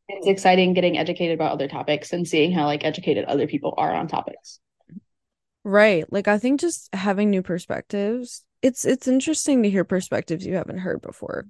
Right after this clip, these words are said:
Speaker 2: you know, even if you
Speaker 1: Yeah.
Speaker 2: don't always agree with them too. Like, there may be somebody who comes on that we don't, like, totally agree with, and that's okay. Um, because I think that's what makes good conversations too.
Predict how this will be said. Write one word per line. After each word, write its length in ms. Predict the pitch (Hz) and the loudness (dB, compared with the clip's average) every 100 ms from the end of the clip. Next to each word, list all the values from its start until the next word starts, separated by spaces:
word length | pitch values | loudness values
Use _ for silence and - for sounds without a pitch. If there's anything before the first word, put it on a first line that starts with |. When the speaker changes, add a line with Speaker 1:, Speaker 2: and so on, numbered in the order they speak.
| - | -6
Speaker 2:
you 160 | 190 | -2
know, 320 | 180 156 160 208 _ - | 0 -2 -4 -10 _ 0
even 180 | 240 | 2
if 120 | 403 359 | 4 6
you 60 | |
Speaker 1:
Yeah. 40 | 262 | 6
Speaker 2:
don't 220 | 240 - - | 4 0 -4
always 300 | 196 202 202 | -2 -2 -2
agree 300 | 185 - 139 | -4 -4 -4
with 160 | 175 208 | -4 -4
them 360 | 220 226 240 247 | -4 -2 -4 -6
too. 440 | - 107 98 226 196 | -6 -4 -4 -4 -2
Like, 480 | 147 - _ - - | -2 -4 _ -20 -6
there 140 | 202 | 0
may 180 | 240 285 | 2 2
be 160 | 262 | 0
somebody 460 | 247 - 208 214 220 | -2 -2 -4 -2 0
who 140 | 220 190 | -2 -2
comes 220 | 185 180 | -6 -4
on 180 | 180 175 | -4 -4
that 140 | 127 | -6
we 100 | 180 | -4
don't, 240 | 175 180 - | -4 -6 -6
like, 240 | 165 - | -8 -8
totally 400 | - 180 165 190 | -6 -2 -2 -2
agree 240 | 190 147 | -2 -2
with, 220 | 180 - - - | -2 -6 -12 -12
and 140 | 180 | -8
that's 220 | 185 233 294 | -6 -6 -6
okay. 400 | 277 262 311 - 233 - _ _ _ _ - | -6 -4 -4 -6 -14 -20 _ _ _ _ -8
Um, 460 | 190 180 165 160 180 | -4 -2 -2 -6 -6
because 800 | 180 190 185 175 175 170 190 - _ | -6 0 2 2 0 -2 -8 -18 _
I 100 | 180 | -6
think 180 | 190 208 | -4 -2
that's 200 | 214 208 | -4 -4
what 100 | 208 | -6
makes 280 | 185 180 - | -4 -6 -6
good 240 | - 185 185 | -4 -4 -4
conversations 840 | - - - - - - - - | -10 -10 -12 -12 -12 -12 -14 -16
too. 220 | - 208 | -10 -8